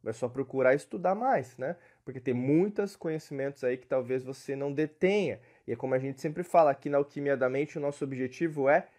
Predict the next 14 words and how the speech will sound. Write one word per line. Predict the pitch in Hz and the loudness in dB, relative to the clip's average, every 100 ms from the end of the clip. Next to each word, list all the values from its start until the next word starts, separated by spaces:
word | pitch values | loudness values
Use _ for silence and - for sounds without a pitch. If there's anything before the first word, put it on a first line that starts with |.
| _ _ _ _ | _ _ _ _
humildade, | 175 190 247 170 120 113 92 - _ _ _ | 0 2 -2 2 4 4 0 -8 _ _ _
né? | - 104 139 - _ _ | -6 -4 -4 -8 _ _
Você | 120 - 147 147 151 147 143 - | -12 -4 2 4 6 6 6 0
sempre | - - 180 196 | -8 -6 -4 0
admitir | 202 190 180 165 - 180 | 0 0 -4 -6 -8 -14
que | 262 | -12
não | 127 | -14
sabe | 262 190 190 | -8 -6 -6
nada, | 220 190 165 123 | -6 -4 -2 -2
e | |
eu | 143 | -4
não | 180 339 | -4 -8
sei | 392 359 | -6 -4
nada. | 123 131 | -2 -2